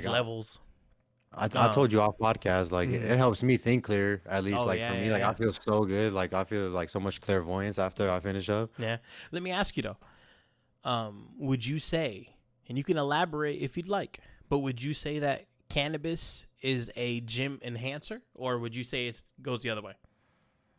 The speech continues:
Speaker 1: Um, for me, i-, it's an enhancer.
Speaker 2: Mm-hmm.
Speaker 1: Like,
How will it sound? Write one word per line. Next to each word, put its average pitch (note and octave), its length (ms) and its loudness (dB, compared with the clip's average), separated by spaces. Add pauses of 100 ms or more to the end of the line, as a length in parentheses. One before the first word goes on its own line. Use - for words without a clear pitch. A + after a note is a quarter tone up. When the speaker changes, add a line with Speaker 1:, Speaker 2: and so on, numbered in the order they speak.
(1080)
Speaker 1:
Um, C#3 240 6
for B2 220 4
me, C#3 520 6 (680)
i-, A2+ 140 0
it's C3 180 6
an A#2+ 100 8
enhancer. A2 840 6
Speaker 2:
Mm-hmm. A#2 500 -6
Speaker 1:
Like, G#2 320 4